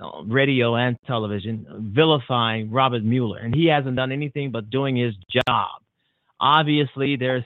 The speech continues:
something there. They know Trump done screwed up somewhere. This is, I just don't think Republicans should be voted back in office ever. Will there re-, be Republicans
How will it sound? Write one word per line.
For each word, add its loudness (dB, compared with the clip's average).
something -4
there. -2
They -2
know -2
Trump 0
done -6
screwed 4
up 2
somewhere. -6
This 0
is, -4
I -2
just -8
don't -6
think -4
Republicans -2
should -4
be 0
voted -2
back -4
in -4
office -6
ever. -4
Will 6
there 6
re-, 0
be -4
Republicans -2